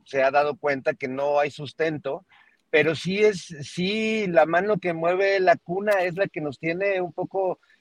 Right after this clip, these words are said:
intrigados, ¿no? Sobre todo, eh, no sé si vieron esta, eh, esta conferencia de, de Biden, donde, bueno, entre otras cosas, eh, sale a, a, a defender que todavía le funciona la memoria y luego confunde a,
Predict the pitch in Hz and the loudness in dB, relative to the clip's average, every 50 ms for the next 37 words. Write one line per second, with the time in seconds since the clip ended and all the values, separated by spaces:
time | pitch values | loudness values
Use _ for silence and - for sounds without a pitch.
0 | _ - 160 170 165 - 170 190 175 214 240 277 254 214 165 147 170 226 220 202 | _ -8 -4 -4 -2 0 0 2 4 4 4 4 4 2 0 0 0 -2 0 0
1 | 233 214 220 196 - 247 254 254 269 269 247 - - - - _ - - 160 165 | 2 2 2 4 4 4 4 6 6 4 4 2 -2 -14 -20 _ -6 -2 0 2
2 | 165 170 170 170 170 170 165 151 160 196 196 - 294 180 - 220 190 208 208 214 | 2 2 0 0 0 -2 0 0 2 4 8 8 8 8 8 0 0 4 4 4
3 | 214 214 190 175 165 147 _ _ _ _ - - 175 147 - 208 190 185 175 147 | 4 4 2 0 -4 -8 _ _ _ _ -4 -4 -4 0 4 6 6 6 6 4
4 | 127 170 170 160 135 165 147 - - 185 175 170 160 - 165 165 147 131 170 165 | 2 0 -2 -2 -2 -4 -4 0 2 6 6 6 4 4 -2 -8 -6 -4 -4 -2
5 | 190 190 170 131 170 160 151 139 127 120 117 104 120 127 131 131 147 160 170 165 | -2 -2 -4 -4 -2 -2 -2 -2 -4 -6 -6 -6 -6 -4 2 4 4 4 4 4
6 | 175 175 160 143 127 123 127 117 123 123 147 156 156 143 127 113 - _ _ _ | 0 -4 -2 -2 -4 -4 -4 -4 -4 -2 0 0 0 0 -4 -4 -6 _ _ _
7 | _ _ - 139 135 - 156 151 156 165 175 170 175 175 165 135 - - 190 190 | _ _ -4 -4 -2 0 2 4 4 4 4 4 4 2 2 2 0 0 2 2
8 | 185 135 - 151 143 135 - - - _ _ _ _ _ _ _ - - 113 117 | 2 2 2 0 0 0 -2 -8 -20 _ _ _ _ _ _ _ -10 -8 -6 -4
9 | 117 120 120 120 120 120 117 120 117 113 113 113 110 110 107 101 - - 135 135 | -4 -4 -2 -2 -2 -2 -4 -4 -4 -4 -4 -4 -6 -6 -8 -6 0 6 6 6
10 | 135 143 143 147 139 127 117 110 107 101 - - 101 113 113 113 - - - 120 | 6 6 6 6 6 6 6 4 2 0 -2 -2 -2 0 0 0 0 -2 0 0
11 | 127 139 135 - 151 147 147 170 185 180 - 180 160 180 180 180 180 175 180 170 | 0 0 -2 -4 -4 -4 -2 -2 -4 -4 -4 -6 -4 -2 0 0 2 2 0 0
12 | 175 170 120 139 151 147 123 170 170 170 165 160 147 147 160 170 170 170 170 175 | -2 -2 -6 -8 -10 -8 -8 -6 -2 -2 0 0 0 -2 -2 -4 -2 0 0 2
13 | 175 170 165 170 156 156 156 151 170 - - 143 139 123 135 156 160 151 156 160 | 2 0 0 0 0 -2 -2 -2 -2 -6 -6 -8 -10 -10 -12 -12 -6 -2 2 6
14 | 151 135 135 | 8 8 8